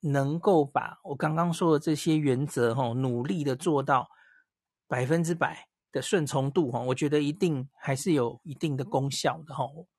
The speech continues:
我是这样深信不疑的，吼。那所以我才觉得今天值得开这样的房，跟大家分享一下，吼。好，那基本的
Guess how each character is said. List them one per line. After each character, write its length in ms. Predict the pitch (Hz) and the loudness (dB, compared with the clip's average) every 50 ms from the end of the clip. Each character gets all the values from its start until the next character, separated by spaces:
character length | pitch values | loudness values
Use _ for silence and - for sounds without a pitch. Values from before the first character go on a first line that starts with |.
| _ - - _ - | _ -20 -18 _ -6
我 80 | 151 | -4
是 120 | 135 190 185 | -4 -2 0
这 80 | 196 | 0
样 100 | 190 180 | 0 0
深 300 | 156 - - 170 160 170 | 0 0 0 0 0 0
信 240 | 165 - 160 139 135 | -2 -2 -4 -4 -4
不 120 | 139 139 | -4 -6
疑 200 | 127 117 - 160 | -6 -6 -10 -12
的， 140 | 180 175 156 | -14 -12 -10
吼。 160 | 147 135 123 _ _ - - - - _ _ _ _ _ _ _ _ _ _ _ - | -10 -10 -10 _ _ -20 -20 -20 -20 _ _ _ _ _ _ _ _ _ _ _ -6
那 120 | 165 160 | -6 -2
所 140 | 135 180 170 | 0 2 2
以 120 | 165 151 | 4 2
我 120 | - - 143 | 2 0 0
才 120 | - 156 | 0 0
觉 200 | 147 - 151 151 | 2 4 4 4
得 180 | 147 156 147 147 | 6 6 4 2
今 220 | 151 - 170 160 | 2 -2 -2 0
天 160 | 165 175 170 165 | 0 0 0 -2
值 180 | - - 135 | -2 -2 -2
得 240 | 139 147 143 143 143 | -2 0 0 0 -2
开 240 | 139 170 - 175 165 | -2 -4 -2 -2 -2
这 140 | 156 165 180 | 0 0 0
样 160 | 160 147 139 | 0 0 0
的 80 | 139 | -2
房， 320 | 127 - - 131 127 135 139 | -2 0 2 2 2 0 -2
跟 160 | - 147 147 | -4 -4 -2
大 140 | 147 143 143 | -2 -2 -2
家 120 | 156 147 | -2 -4
分 220 | 131 - 147 143 147 | -4 -4 -6 -6 -4
享 180 | - 139 156 156 | -6 -6 -8 -8
一 40 | 143 | -8
下， 220 | - - 151 127 | -4 -2 -2 -2
吼。 180 | 107 131 127 - _ _ _ _ _ _ _ _ _ _ _ _ _ _ _ _ _ _ _ _ _ _ _ _ _ _ _ _ _ _ _ _ _ | -2 -4 -8 -12 _ _ _ _ _ _ _ _ _ _ _ _ _ _ _ _ _ _ _ _ _ _ _ _ _ _ _ _ _ _ _ _ _
好， 300 | - - 165 170 180 - _ _ _ _ _ _ _ _ _ _ - | -2 0 0 0 0 -2 _ _ _ _ _ _ _ _ _ _ -4
那 320 | 185 185 185 170 - 170 _ _ _ _ _ _ _ _ _ _ _ _ _ _ _ | 0 0 2 0 0 -4 _ _ _ _ _ _ _ _ _ _ _ _ _ _ _
基 160 | - - 202 196 | -8 -4 0 2
本 220 | 196 175 139 131 | 4 4 4 2
的 420 | 127 139 131 135 139 139 - - | 2 2 2 0 -2 -4 -8 -10